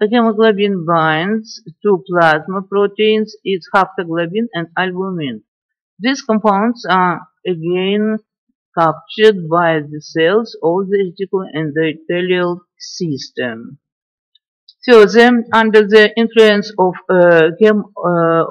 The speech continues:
oxygenase, uh, contained in the cells of the liver, spleen, and in the bone marrow, from the hem,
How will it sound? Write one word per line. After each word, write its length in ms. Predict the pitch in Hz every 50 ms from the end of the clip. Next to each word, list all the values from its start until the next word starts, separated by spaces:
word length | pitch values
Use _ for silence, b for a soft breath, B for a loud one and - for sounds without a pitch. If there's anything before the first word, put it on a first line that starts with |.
| 180 185
oxygenase, 960 | 175 - - 185 175 160 170 165 151 143 143 139 139 147 170 196 208 220 - - - _ _ _ _ _ _ _ _ _ _ _ - 165
uh, 300 | 175 170 165 160 156 160 - 214
contained 520 | 202 202 202 208 220 214 214 208 202 185
in 160 | - 202 202 175
the 160 | 185 208 202
cells 380 | - 214 202 196 196 190 - -
of 180 | 196 190 180 175
the 120 | 202 196
liver, 400 | 180 180 196 202 196 180 185 190
spleen, 580 | 185 - _ - 180 180 185 190 196 190 185 165 -
and 400 | 170 180 180 180 180 180 175 170
in 200 | - 185 180 175 160
the 120 | 190 180
bone 280 | 165 165 175 170 175 175
marrow, 560 | 170 170 165 165 165 165 165 165 165 165 - _ _ _ _ _ _ _ _ _ _ _ _ _ -
from 280 | 214 220 214 208 214
the 200 | 190 190 208 196 170 - -
hem, 480 | 180 175 165 170 175 202 240 254 233